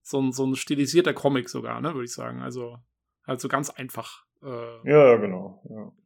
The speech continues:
Speaker 2: Geht so in Richtung Darkest Dungeon, passt auch ein bisschen, nur eben dann nicht ganz so detailreich, aber von der Farbgebung so ein bisschen. Also
Speaker 1: Genau,
Speaker 2: halt
Speaker 1: genau.
Speaker 2: harte Kontraste, Schatten
Speaker 1: Ja.
Speaker 2: sind wirklich schwarz, einfach nur.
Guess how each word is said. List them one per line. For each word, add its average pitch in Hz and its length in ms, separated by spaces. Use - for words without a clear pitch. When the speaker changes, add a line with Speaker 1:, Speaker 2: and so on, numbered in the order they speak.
Speaker 2:
Geht 120 140
so 120 80
in 120 60
Richtung 113 680
Darkest 113 260
Dungeon, 117 240
passt 117 220
auch 107 60
ein 110 80
bisschen, 110 300
nur 110 220
eben 104 240
dann 101 140
nicht 101 160
ganz 104 100
so 104 80
detailreich, 107 540
aber 107 160
von 113 100
der 101 340
Farbgebung 101 1160
so 98 80
ein 98 80
bisschen. 104 480
Also 107 160
Speaker 1:
Genau, 104 200
Speaker 2:
halt 139 100
Speaker 1:
genau. 127 80
Speaker 2:
harte 123 260
Kontraste, 117 920
Schatten 127 280
Speaker 1:
Ja. 143 80
Speaker 2:
sind 117 180
wirklich 117 320
schwarz, 107 380
einfach 107 240
nur. 107 320